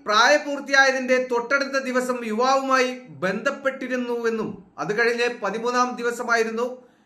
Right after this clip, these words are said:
വിവാഹമെന്നുമായിരുന്നു പെൺകുട്ടിയുടെ മൊഴി. ശാസ്ത്രീയ പരിശോധനയ്ക്ക്, പരിശോധനകൾക്ക് ശേ-, ശേഷമേ പോലീസ് എഫ് ഐ ആറിൽ പ്രതികളെ ചേർക്കൂ.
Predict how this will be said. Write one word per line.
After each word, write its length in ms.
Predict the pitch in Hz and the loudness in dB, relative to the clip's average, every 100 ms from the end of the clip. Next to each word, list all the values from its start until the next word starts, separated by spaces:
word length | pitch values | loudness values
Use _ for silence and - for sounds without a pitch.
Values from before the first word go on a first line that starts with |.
| _ 131 | _ -8
വിവാഹമെന്നുമായിരുന്നു 1040 | 160 185 233 240 240 240 240 233 220 220 | -2 2 4 4 0 -2 2 2 2 0
പെൺകുട്ടിയുടെ 680 | 214 185 196 220 220 214 214 | -4 -6 -6 -6 -6 -2 -2
മൊഴി. 240 | 190 120 - _ _ _ _ _ _ - | -2 -8 -12 _ _ _ _ _ _ -6
ശാസ്ത്രീയ 560 | 202 220 294 - 302 294 294 | 4 4 4 0 2 2 2
പരിശോധനയ്ക്ക്, 840 | 247 254 294 285 285 277 269 254 254 - | -2 0 0 2 2 0 -4 -14 -16 -6
പരിശോധനകൾക്ക് 680 | 208 214 269 269 269 269 269 | -4 0 0 2 2 0 -2
ശേ-, 540 | 247 233 240 - - | 0 2 0 -4 -16
ശേഷമേ 440 | 170 208 226 254 254 247 | -2 -2 0 0 0 0
പോലീസ് 420 | 220 233 233 - - _ | -2 -2 -2 -8 -16 _
എഫ് 180 | 180 185 | -10 -2
ഐ 80 | 254 | 2
ആറിൽ 380 | 247 233 220 214 - _ _ | 4 4 0 -4 -14 _ _
പ്രതികളെ 360 | 175 185 214 220 | -8 -4 -2 -2
ചേർക്കൂ. 340 | 220 214 170 | -2 -4 -6